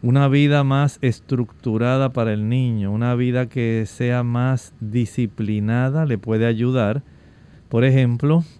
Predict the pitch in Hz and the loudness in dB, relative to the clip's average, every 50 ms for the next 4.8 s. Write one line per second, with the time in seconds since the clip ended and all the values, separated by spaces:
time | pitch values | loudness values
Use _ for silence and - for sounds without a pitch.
0 | _ _ - - 110 107 123 117 - - 120 113 113 123 131 139 143 143 - - | _ _ -6 -4 -4 -2 -2 -2 -2 -2 -2 0 2 2 2 2 2 0 0 0
1 | 147 143 139 143 143 135 135 135 139 143 135 - 110 92 - 113 110 123 123 120 | 0 0 2 2 2 2 2 2 2 2 0 0 -4 -4 -2 0 2 2 2 2
2 | 127 120 127 131 123 113 104 104 107 117 117 120 127 131 131 135 135 135 127 127 | 0 0 2 2 0 0 -2 -2 0 0 0 0 0 0 0 2 2 2 2 0
3 | 123 123 123 127 127 - - 113 110 92 87 98 101 110 117 120 127 131 131 127 | 0 0 0 -2 -2 -2 -2 -2 -2 -2 -2 -2 0 0 2 2 2 2 2 0
4 | 120 - 135 135 143 143 - - 123 107 110 113 123 135 131 127 | 0 0 0 0 0 0 0 0 0 0 2 2 0 0 -2 -4